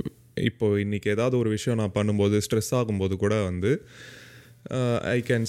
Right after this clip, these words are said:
still, I can still, uh, feel the difference இந்த ஸ்ட்ரெஸ்ஸுக்கும் அந்த ஸ்ட்ரெஸ்ஸுக்கும்.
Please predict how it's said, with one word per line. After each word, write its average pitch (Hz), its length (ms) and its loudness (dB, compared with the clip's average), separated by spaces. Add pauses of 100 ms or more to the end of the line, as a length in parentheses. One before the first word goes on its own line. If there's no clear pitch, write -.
(120)
still, 135 380 2 (540)
I 113 120 2
can 113 200 0 (100)
still, 143 380 2 (800)
uh, 92 400 2 (160)
feel 143 300 2
the 107 120 4
difference 101 420 2 (380)
இந்த 113 340 4
ஸ்ட்ரெஸ்ஸுக்கும் 110 540 0
அந்த 95 200 2 (100)
ஸ்ட்ரெஸ்ஸுக்கும். 90 440 0